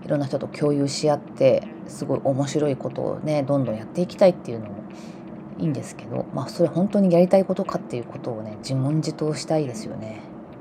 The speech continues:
本当に。私なんか本当特にそう。だからもう来年はね、いろいろちょっと、あの、整理しなきゃいけないなと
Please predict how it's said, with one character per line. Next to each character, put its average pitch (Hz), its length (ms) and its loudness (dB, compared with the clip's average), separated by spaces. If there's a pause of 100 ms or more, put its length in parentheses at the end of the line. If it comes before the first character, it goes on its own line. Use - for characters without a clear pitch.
(120)
本 120 280 -10
当 127 100 -6
に。 113 140 -10 (800)
私 151 300 -4
な 165 80 2
ん 156 80 0
か - 100 -6
本 139 160 -2
当 160 80 -2
特 156 220 -4
に 113 100 -4
そ - 140 -10
う。 - 40 -8 (440)
だ - 80 -8
か - 80 -6
ら 131 100 -4
も 123 100 -4
う 127 60 -2
来 175 220 2
年 220 220 4
は 208 120 6
ね、 190 140 6
い 156 60 4
ろ 185 120 8
い 190 40 8
ろ 190 80 6
ち - 80 -2
ょ 190 40 8
っ 180 40 2
と、 - 280 4 (340)
あ 147 140 -4
の、 127 260 -4
整 196 220 2
理 147 80 2
し - 100 -6
な 143 120 0
き 123 80 -6
ゃ 117 40 -4
い 113 40 -10
け - 100 -6
な 127 100 -2
い 123 40 -4
な 123 180 -2
と - 180 -10